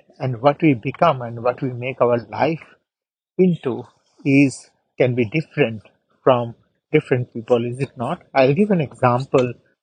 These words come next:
For example, what is the difference between a good cat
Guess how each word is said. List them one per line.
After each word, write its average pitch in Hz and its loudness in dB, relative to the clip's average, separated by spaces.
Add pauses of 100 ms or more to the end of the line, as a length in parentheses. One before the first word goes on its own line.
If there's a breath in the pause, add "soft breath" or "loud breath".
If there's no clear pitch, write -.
For 147 2
example, 143 -2 (500)
what 170 0
is 226 -2
the 160 4
difference 123 -4
between 123 -2
a 117 -6 (140)
good - -2
cat 107 0